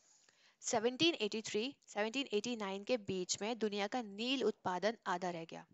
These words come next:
सेवनटीन एटी थ्री से सेवनटीन एटी नाइन के बीच में अब नील का जो उत्पादन हो रहा था इतनी जोरों शोरों से, अब वो लगभग आधा रह गया। ब्रिटेन के रंगरेज अब नील की आपूर्ति के लिए बेचैनी से किसी और स्रोत की तलाश, तलाश कर रहे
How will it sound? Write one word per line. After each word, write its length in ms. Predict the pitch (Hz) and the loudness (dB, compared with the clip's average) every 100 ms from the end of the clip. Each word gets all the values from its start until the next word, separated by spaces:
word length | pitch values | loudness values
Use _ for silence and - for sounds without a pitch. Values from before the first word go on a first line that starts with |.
| - _ _ _ _ _ _ _ _ _ - - - | -20 _ _ _ _ _ _ _ _ _ -20 -18 0
सेवनटीन 340 | 220 233 285 | 0 2 0
एटी 240 | 226 226 | 0 -2
थ्री 300 | 269 - 233 | 2 2 4
से 80 | 240 | 2
सेवनटीन 320 | 247 214 226 | 0 0 -4
एटी 260 | 233 202 226 | -2 -2 -2
नाइन 240 | 208 185 | -2 -4
के 100 | 196 | -4
बीच 380 | 220 190 196 - | -4 -2 -2 -2
में 180 | 202 240 | -2 -4
अब 160 | - 202 | -4 -2
नील 220 | 202 208 | -2 -2
का 120 | 226 | 0
जो 120 | 214 | 0
उत्पादन 420 | 214 - 185 226 | 0 -2 -4 -4
हो 280 | 196 - 196 | -6 2 6
रहा 220 | 233 208 | 6 4
था 200 | 180 185 | 0 -2
इतनी 240 | 185 - 214 | -2 -4 -2
जोरों 220 | 196 180 | 0 2
शोरों 280 | 196 190 180 | 0 -2 -2
से, 160 | - | -2
अब 180 | - 180 | -4 -4
वो 320 | 170 233 415 _ _ _ _ | 0 2 0 _ _ _ _
लगभग 400 | 190 185 214 247 - - | -10 0 0 0 -10 -2
आधा 260 | 170 170 165 | -2 2 0
रह 160 | 156 | -2
गया। 240 | - - - _ _ - _ | -8 -12 -14 _ _ -20 _
ब्रिटेन 400 | 180 220 262 269 | -2 2 4 2
के 160 | 262 262 | 2 2
रंगरेज 500 | 214 196 214 220 208 | 2 2 6 4 4
अब 120 | 214 220 | -2 -2
नील 360 | 202 226 254 | -8 -4 -2
की 100 | 247 | 2
आपूर्ति 460 | 240 226 202 190 208 | 2 4 2 2 -2
के 140 | 196 | 0
लिए 200 | 190 233 | 2 2
बेचैनी 500 | 214 196 190 214 208 | 4 4 4 2 2
से 140 | 208 233 | 2 0
किसी 240 | 220 269 | -2 -2
और 300 | - 190 202 | 4 6 6
स्रोत 280 | - 185 - | 2 0 0
की 100 | 156 | -4
तलाश, 540 | 202 170 170 - - - | -2 -4 -4 -6 -8 -4
तलाश 340 | 170 170 - | -2 0 -2
कर 200 | - 160 | -2 -4
रहे 160 | 139 | -4